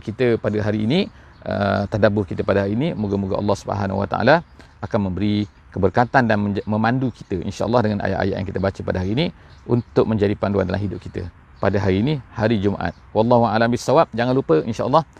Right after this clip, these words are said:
baca Al-Kahfi, eh, sekadar kemampuan, insya-Allah, pada bila-bila masa pada hari ini, ataupun kalau semalam, alhamdulillah, dah baca. Jadi, kita tutup, eh, sesi kita pada pagi ini. Dan jangan lupa, insya-Allah, sebelum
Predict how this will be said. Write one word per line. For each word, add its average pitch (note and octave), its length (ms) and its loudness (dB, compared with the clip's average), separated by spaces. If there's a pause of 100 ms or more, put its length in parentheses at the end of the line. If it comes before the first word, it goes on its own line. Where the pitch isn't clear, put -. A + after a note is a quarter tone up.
(280)
baca G#2+ 300 -2 (100)
Al-Kahfi, G#2+ 640 0 (400)
eh, G#2+ 160 2
sekadar G2+ 400 0
kemampuan, A2 400 0
insya-Allah, A2+ 320 2
pada G#2+ 160 -2
bila-bila G#2 480 0
masa A2 80 -4
pada G2+ 240 -4
hari G#2 160 0
ini, F3 240 0 (260)
ataupun G#2+ 320 -4
kalau G#2 140 4
semalam, A2 260 2
alhamdulillah, G#2 460 -2
dah F#2 100 0
baca. F2+ 240 -2 (400)
Jadi, D3+ 320 2 (220)
kita G#2 180 -4
tutup, G#2+ 300 0 (100)
eh, F#2+ 240 -4
sesi G#2+ 240 -4
kita G#2+ 320 2 (460)
pada A2+ 480 6 (180)
pagi F#2+ 400 0
ini. E3+ 240 -2 (160)
Dan A#2+ 140 0
jangan C#3 160 4
lupa, D3+ 180 2
insya-Allah, A#2 320 2
sebelum A2 240 2